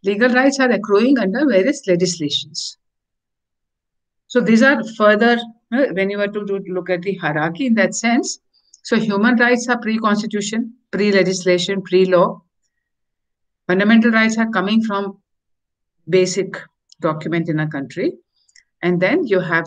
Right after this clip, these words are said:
the statutory rights coming from, uh, either in the constitution or from a statute, because the constitution also has two categories of rights there, some which are in other chapters and some which are in chapter three.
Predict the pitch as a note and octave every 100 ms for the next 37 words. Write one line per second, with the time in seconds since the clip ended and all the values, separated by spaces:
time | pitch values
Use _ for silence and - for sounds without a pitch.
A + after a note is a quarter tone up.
0 | - E4+ - F3 D#3 D#3+ D#3+ D3 A#2+ B2+
1 | - - C#3 C3+ - C#3+ C3+ - _ -
2 | C3+ A2 A2 D#3 E3 G3 G3 E3+ F3 A3+
3 | G#3+ G#3 G#3+ G#3+ A3 F4 - _ _ _
4 | - F#3 A3+ - F3 E3+ E3+ E3+ C#3 -
5 | - D#3+ F3 E3+ - - - E3+ D#3 G3
6 | G#3 F#3 G3 A3+ G3 F#3+ - A#3 A3 F#3
7 | F3+ F3+ F3+ F3 E3 E3 _ _ _ _
8 | D#3 D#3+ E3 E3+ F#3+ F#4 - G3+ F#3+ F#3+
9 | F#3+ F#3+ F#3+ F#3 E3+ A3 A3+ - - C4+
10 | G4 - F3 F3 F#3+ F3+ F3+ F3+ F3 E3+
11 | D#3+ D#3 D#3 D3